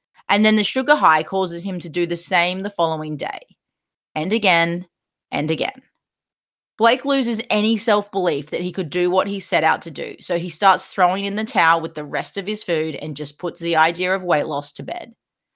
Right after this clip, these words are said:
Fast forward, and this Blake not only hasn't moved forward, he's actually moved backwards.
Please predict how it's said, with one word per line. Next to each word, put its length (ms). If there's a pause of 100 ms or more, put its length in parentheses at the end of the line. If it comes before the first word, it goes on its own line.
(360)
Fast 320
forward, 380 (180)
and 200
this 180
Blake 420 (320)
not 200
only 280
hasn't 320
moved 240
forward, 560 (360)
he's 220
actually 520
moved 480
backwards. 680